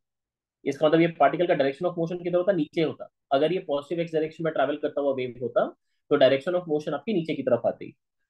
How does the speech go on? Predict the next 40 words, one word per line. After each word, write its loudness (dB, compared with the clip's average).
But 4
since 0
उसने 0
कह 6
रखा 2
है 0
कि 0
particle 2
ऊपर 0
की -4
तरफ 4
जा 4
रहा 0
है, -4
moving -4
up, -2
तो -4
इससे 0
हमें 4
ये 2
पता 0
चलता -4
है -4
कि -8
पार्टिकल -2
को -2
अगर -2
ऊपर -4
move -6
करनी -10
है, -18
तो 0
मुझे 0
इस -6
string -4
को 2
next 0
moment -2
पे 0
कुछ -4